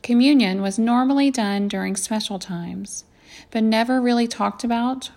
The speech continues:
or explained. I gather it had been explained once, and that definition was supposed to be passed on, but I truly don't know the meaning of communion as it was growing up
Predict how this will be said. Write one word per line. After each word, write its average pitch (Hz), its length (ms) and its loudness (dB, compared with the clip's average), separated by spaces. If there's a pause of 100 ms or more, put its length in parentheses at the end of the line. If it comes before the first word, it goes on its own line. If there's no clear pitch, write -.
(100)
or 185 160 -2
explained. 175 720 -6 (1080)
I 185 120 -2
gather 185 600 0
it 247 80 0
had 240 180 0
been 240 160 2
explained 233 480 -2
once, 247 600 -4 (760)
and 214 160 4
that 214 180 0
definition 214 580 0
was 202 140 -2
supposed 233 420 -2
to - 60 -6
be 196 100 -2
passed 190 380 0
on, 233 420 2 (280)
but 247 100 6
I 247 100 8
truly 285 460 2
don't 247 300 2
know 214 160 4
the 214 100 2
meaning 196 340 0
of 185 120 -4
communion 180 640 -4 (120)
as 190 180 -2
it 190 120 -4
was 185 200 -2
growing 180 360 -4
up 175 240 -10